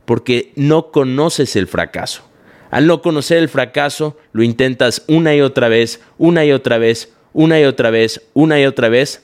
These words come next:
hasta alcanzar la victoria. Sir Winston Churchill decía que el éxito se alcanza de fracaso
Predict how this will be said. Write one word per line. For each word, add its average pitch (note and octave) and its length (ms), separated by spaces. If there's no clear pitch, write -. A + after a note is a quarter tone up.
hasta - 400
alcanzar C3+ 640
la B2+ 160
victoria. A2 540
Sir C#3 280
Winston D#3+ 520
Churchill C3+ 560
decía A#2 340
que A#2 100
el A2 220
éxito F3+ 800
se - 180
alcanza D3+ 760
de G2+ 140
fracaso C#3+ 800